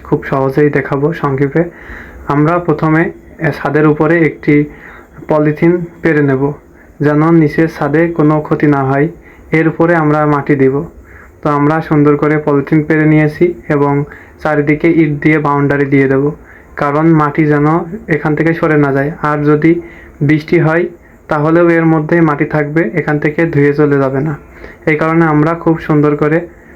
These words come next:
চারপাশে ইট দিয়ে দেব। তো ইট দিয়ে বাউন্ডারি দেওয়া, আহ, জন্য আমরা ইট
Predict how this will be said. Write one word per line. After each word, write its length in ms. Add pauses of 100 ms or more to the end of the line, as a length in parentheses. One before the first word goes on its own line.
(220)
চারপাশে 580 (240)
ইট 280
দিয়ে 160
দেব। 280 (580)
তো 60
ইট 200
দিয়ে 160
বাউন্ডারি 500
দেওয়া, 300
আহ, 800
জন্য 480 (320)
আমরা 460 (120)
ইট 260